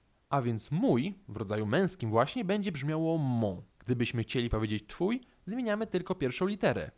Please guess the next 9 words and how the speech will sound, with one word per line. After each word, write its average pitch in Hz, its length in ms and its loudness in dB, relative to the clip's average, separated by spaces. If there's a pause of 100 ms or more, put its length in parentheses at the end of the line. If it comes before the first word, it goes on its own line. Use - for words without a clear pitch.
(320)
Damy 123 520 2 (440)
ton. 107 240 0 (400)
Oraz 175 380 2
jego, 190 280 0
jej 180 240 4
to 175 120 0
było 156 220 2
jedno 165 380 4
słowo. 98 640 0